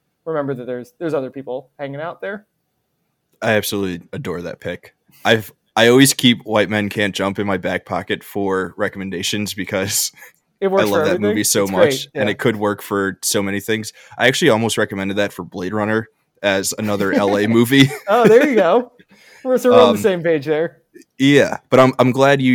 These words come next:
Speaker 2: you recommended it. You're also, you know, you're coming on as our sports guy.
Speaker 1: Yeah,
Speaker 2: So we got a
Speaker 1: exactly.
Speaker 2: sports movie out of you. Okay, for my second pick, might be a bit of a stretch, but I mentioned before, I'm a huge sucker for Don Cheadle.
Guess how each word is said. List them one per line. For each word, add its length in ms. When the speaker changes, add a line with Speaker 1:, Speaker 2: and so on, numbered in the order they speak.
Speaker 2:
you 140
recommended 400
it. 140
You're 160
also, 560
you 80
know, 180
you're 100
coming 220
on 140
as 100
our 80
sports 360
guy. 200
Speaker 1:
Yeah, 240
Speaker 2:
So 160
we 120
got 80
a 20
Speaker 1:
exactly. 60
Speaker 2:
sports 340
movie 260
out 120
of 40
you. 200
Okay, 460
for 120
my 200
second 420
pick, 320
might 420
be 120
a 40
bit 120
of 60
a 60
stretch, 520
but 260
I 60
mentioned 340
before, 500
I'm 100
a 40
huge 280
sucker 300
for 160
Don 260
Cheadle. 460